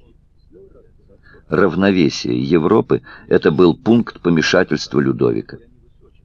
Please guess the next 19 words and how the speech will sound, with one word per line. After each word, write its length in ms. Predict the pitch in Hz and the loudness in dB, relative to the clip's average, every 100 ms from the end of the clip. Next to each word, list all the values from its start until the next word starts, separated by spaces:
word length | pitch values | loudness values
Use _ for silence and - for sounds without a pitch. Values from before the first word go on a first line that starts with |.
| - | -4
Не 180 | 82 87 | 0 2
дай 200 | 117 170 | 2 2
бог 260 | 143 - | 2 0
кому-нибудь 560 | - 85 90 80 85 - | 0 0 0 0 -2 -2
тронуть 520 | 190 104 127 113 - - - - | 2 4 4 2 -2 -10 -20 -6
это 280 | - 82 85 | -2 0 0
хрустальное 800 | - - 85 - - 90 85 78 | -2 -2 -2 -2 -2 0 0 -2
яйцо. 580 | 73 69 71 - - 50 _ _ _ - - - _ | -4 -4 -6 -8 -10 -10 _ _ _ -20 -20 -20 _
Равновесие — 720 | - 95 87 98 120 120 117 - | -2 0 2 4 2 2 0 0
опасная 680 | - - 110 104 - 85 | -2 0 0 -2 -2 -2
штука, 400 | 85 - 71 73 - - | -2 0 0 0 -6 -10
ибо 200 | - 76 | -2 -2
всегда 360 | - 80 80 82 | 0 -2 0 0
сыщется 600 | - 82 - - - 73 | 0 -4 -4 -6 -2 -2
охотник, 460 | 69 87 - 69 | 0 0 0 -6
чтобы 260 | - 73 78 | -6 -4 -2
нарушить 480 | 73 82 101 - - | 0 0 -2 -8 -12
его. 280 | 55 50 - _ _ _ _ - - _ - _ _ _ _ _ _ _ 90 92 - - - - - | -12 -12 -16 _ _ _ _ -20 -20 _ -20 _ _ _ _ _ _ _ -20 -20 -20 -20 -20 -20 -16
Франция 760 | - 123 120 117 - 110 110 | -2 2 2 2 0 0 0